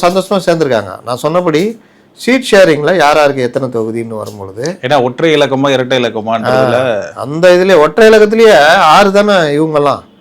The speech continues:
Speaker 2: ம்.
Speaker 1: அந்த ஆறு வாங்கிக்குவாங்களா அவங்க பிரேமலதா? அது ஒண்ணு இருக்குல்ல.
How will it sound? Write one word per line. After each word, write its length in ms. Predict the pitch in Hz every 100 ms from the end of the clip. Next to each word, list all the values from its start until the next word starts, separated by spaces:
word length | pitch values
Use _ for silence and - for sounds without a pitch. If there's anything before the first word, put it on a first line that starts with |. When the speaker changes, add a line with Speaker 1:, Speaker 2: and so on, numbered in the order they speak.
| _
Speaker 2:
ம். 520 | - 120 120 107 95 95 _
Speaker 1:
அந்த 240 | - 156
ஆறு 260 | 180 190 180
வாங்கிக்குவாங்களா 500 | 190 180 135 117 151
அவங்க 300 | 147 131 131 135
பிரேமலதா? 500 | 139 120 110 151 143 104 _ _ _ _ _ _ _ _
அது 220 | - 143 170
ஒண்ணு 140 | 170
இருக்குல்ல. 360 | 160 165 143